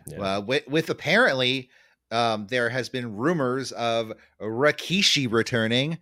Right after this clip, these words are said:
Speaker 2: to, uh, referee a
Speaker 1: Ru-,
Speaker 2: match.
Speaker 1: rumors? He blatantly said it himself. <laughs>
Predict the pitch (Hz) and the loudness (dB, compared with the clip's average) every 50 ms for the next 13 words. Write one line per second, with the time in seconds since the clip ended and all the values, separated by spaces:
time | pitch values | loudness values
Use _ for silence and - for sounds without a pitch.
0 | _ _ _ - 120 117 - - 131 127 123 120 117 110 107 101 98 98 101 95 | _ _ _ -20 -14 -10 -6 -4 -2 -2 -2 0 0 0 0 0 0 -2 -2 -2
1 | 117 135 131 - - 117 113 113 123 131 131 123 104 82 76 95 95 104 101 92 | -2 -4 -4 -4 -8 -10 -8 -8 -8 -6 -6 -8 -8 -8 -8 -10 -8 -6 -4 -4
2 | 95 95 240 262 220 - - - - - - 135 165 247 302 330 233 170 165 151 | 0 2 4 4 2 2 0 -8 -10 -8 -2 2 4 6 8 8 10 8 8 8
3 | 135 202 185 127 104 98 98 _ - 113 110 156 196 226 208 180 170 156 - 196 | 4 2 0 -2 -6 -10 -14 _ -8 -2 0 2 2 2 2 0 0 2 2 2
4 | 196 202 156 156 151 135 - - - - 175 - - 202 - - - _ _ | 4 4 4 4 4 2 0 -2 -2 -2 -2 0 0 -2 -2 -4 -10 _ _